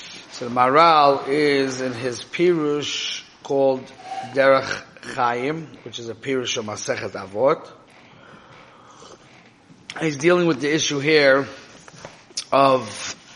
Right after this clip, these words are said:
Toch Shelo Lishma Ba Lishma. So I want to just bring out one Yesod here, okay? You ready? So it's in Perek Daled Mishnah Hey. What Perek Daled Mishnah Hey is dealing with, it says, Rab Tzadik Omer,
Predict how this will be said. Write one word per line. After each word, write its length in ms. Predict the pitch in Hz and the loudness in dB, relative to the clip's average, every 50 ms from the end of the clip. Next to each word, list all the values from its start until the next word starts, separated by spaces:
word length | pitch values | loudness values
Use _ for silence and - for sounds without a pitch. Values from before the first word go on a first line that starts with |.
| - - - | -20 -6 -2
Toch 200 | 156 151 139 - | 0 0 0 0
Shelo 340 | - 151 143 139 135 135 | -2 0 4 4 4 4
Lishma 400 | 131 127 - - 131 127 120 113 | 4 0 -6 -4 -2 -2 -2 0
Ba 200 | 113 110 104 98 | 0 -2 -2 -2
Lishma. 380 | 98 92 - - 95 82 85 - | -4 -8 -10 -12 -12 -12 -12 -10
So 160 | - 113 113 | -8 -6 -4
I 20 | 123 | -4
want 140 | 131 135 131 | -4 -4 -6
to 40 | 120 | -6
just 160 | 110 - - | -8 -10 -8
bring 160 | 120 120 117 | -8 -6 -4
out 140 | 113 110 107 | -4 -4 -4
one 160 | 107 107 104 | -4 -6 -8
Yesod 400 | 98 98 - - - 117 98 92 | -10 -10 -10 -10 -8 -8 -8 -10
here, 140 | 92 85 82 - | -10 -12 -14 -12
okay? 360 | - - 147 151 165 170 165 - - - - - | -4 0 2 4 4 2 0 -6 -14 -20 -20 -16
You 100 | - 117 | -8 -4
ready? 320 | 127 135 143 147 165 160 147 - - - - - - - - - 151 151 147 - | 0 0 2 2 0 -2 -6 -10 -18 -20 -20 -20 -18 -14 -12 -12 -10 -10 -10 -10
So 160 | - - 113 | -10 -8 -10
it's 140 | 113 110 120 | -10 -10 -12
in 80 | 117 104 | -12 -4
Perek 340 | - 139 135 131 123 110 | 0 0 0 0 0 0
Daled 300 | 135 127 127 123 123 120 | 0 2 2 2 0 -2
Mishnah 320 | 120 120 - - - 113 104 | -6 -8 -8 -8 -8 -8 -8
Hey. 480 | 101 - 127 151 147 117 95 87 - - - - - _ _ _ _ - - - - - - - - - - - - - - - - - - - - - - - - - - | -6 -2 0 0 0 0 -2 -8 -12 -12 -12 -12 -12 _ _ _ _ -20 -20 -20 -20 -20 -18 -20 -20 -20 -20 -20 -20 -20 -20 -20 -20 -20 -20 -20 -20 -20 -20 -20 -20 -16 -14
What 200 | 113 101 - - | -14 -14 -8 -2
Perek 380 | - 147 151 151 139 113 107 | 2 2 4 4 2 0 0
Daled 320 | 143 135 139 143 135 131 123 | 2 4 6 6 4 4 0
Mishnah 240 | 123 113 - 117 117 | -4 -6 -6 -4 -2
Hey 120 | 120 120 113 | -2 -2 -2
is 80 | 107 | -4
dealing 500 | 104 - - 180 208 214 196 175 156 131 | -8 -4 0 2 2 4 2 2 0 0
with, 360 | 131 127 127 135 127 - - | -2 -2 -2 -2 -4 -8 -12
it 140 | 123 113 - - | -16 -16 -12 -4
says, 680 | - 165 160 156 143 139 139 131 113 101 - - - | 0 2 4 6 6 6 4 2 0 -6 -10 -8 -8
Rab 160 | 113 113 104 - - | -8 -8 -8 -8 -4
Tzadik 480 | - - 165 160 139 151 139 - - - | 2 2 4 4 2 0 -4 -6 -6 -4
Omer, 560 | 185 190 190 175 156 139 131 123 127 123 - | -2 -2 0 0 0 2 2 2 2 0 -2